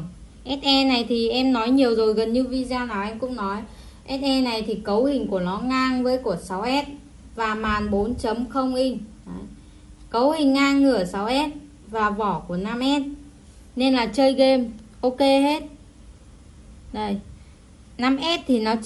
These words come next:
chỉ có chữ S ở lưng thôi, còn iPhone S E là có chữ S E ở lưng nha mọi người. Đấy.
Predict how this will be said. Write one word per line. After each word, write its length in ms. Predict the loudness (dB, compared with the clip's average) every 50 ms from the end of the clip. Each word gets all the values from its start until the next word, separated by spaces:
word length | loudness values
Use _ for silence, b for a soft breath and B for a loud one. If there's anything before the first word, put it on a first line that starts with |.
| -10 -16 -20 -20 -20 -12
chỉ 120 | -8 -8 -4
có 160 | -2 -2 -2 -2
chữ 80 | -4 -4 -2 -2 -2 0
S 20 | 2
ở 100 | 2 4
lưng 340 | 6 6 6 6 6 6 6
thôi, 240 | 6 6 4 4
còn 160 | 2 0 -4 -4
iPhone 420 | -4 -4 -4 -4 -2 -2 -2 -2
S 40 | -2
E 200 | -2 -2 0 0
là 80 | -2
có 160 | -2 -2 -4 -4
chữ 140 | -2 -4 -4 -4 -4 -4
S 20 |
E 160 | -2 -2 -2
ở 80 | 0 0
lưng 240 | 0 -2 -2 -4 -4
nha 120 | -4 -4
mọi 140 | -4 -4 -2
người. 160 | -2 -2 -2 -2 -4 -8 -10 -8 -8 -8 -8 -10
Đấy. 100 | -10 -12